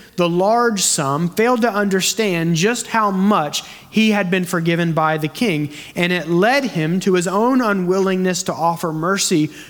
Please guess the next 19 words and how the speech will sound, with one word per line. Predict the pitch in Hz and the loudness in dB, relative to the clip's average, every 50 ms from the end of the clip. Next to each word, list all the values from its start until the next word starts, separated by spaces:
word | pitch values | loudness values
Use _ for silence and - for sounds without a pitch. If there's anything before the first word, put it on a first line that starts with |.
| - - | -8 -2
to | - 196 185 | 0 2 2
this | 180 180 175 - - | 2 0 0 -2 -2
other | 180 185 190 185 180 175 | 0 0 0 2 0 0
man | 175 165 160 156 156 156 | 0 0 0 0 -2 -2
who | 151 135 170 165 151 | -2 -2 -2 -2 -2
owed | - 160 165 175 180 175 170 | 0 0 0 2 2 0 0
him | 139 165 165 165 165 156 156 147 - - - - | 0 0 0 0 0 0 -2 -4 -8 -12 -20 -20
far | - - - 165 156 151 156 151 151 156 151 - - - | -10 -4 -2 0 0 0 0 0 -2 -4 -6 -10 -12 -8
less. | - 185 175 143 123 - - - - - - - - - _ _ _ _ _ _ _ _ _ _ _ _ _ _ - | -6 -6 -6 -6 -8 -14 -10 -8 -8 -8 -8 -10 -14 -20 _ _ _ _ _ _ _ _ _ _ _ _ _ _ -2
And | 170 185 | -2 -2
I | 185 | 0
think | 226 311 269 262 | 0 0 0 0
it's | - - | -2 -2
the | 214 | -2
same | 196 - 214 202 196 190 | 0 0 0 0 0 0
for | 196 185 | -2 -2
you | 180 175 170 | 0 0 0
and | 170 165 165 | 0 0 0
me. | 160 143 131 - - | -2 -4 -6 -10 -14